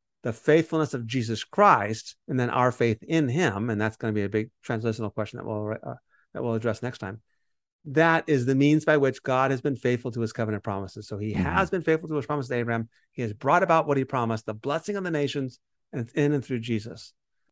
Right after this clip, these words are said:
Speaker 2: Well, I was gonna say that would be important then to understand that foundation for when we get to something like a Romans nine, ten, and eleven, when that co-,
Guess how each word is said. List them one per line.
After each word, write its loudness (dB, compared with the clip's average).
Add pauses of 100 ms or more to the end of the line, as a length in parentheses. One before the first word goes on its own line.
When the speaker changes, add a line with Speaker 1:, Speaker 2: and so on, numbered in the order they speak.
(200)
Speaker 2:
Well, 10
I 8
was 10
gonna 8
say 10
that 10
would 8
be 8
important 4
then 2 (380)
to 6
understand 2 (520)
that 4
foundation 4
for 4
when 4
we 4
get 2
to -10
something 0
like 2
a 2
Romans 2
nine, 2
ten, -2
and -4
eleven, 2
when 4
that 2
co-, -6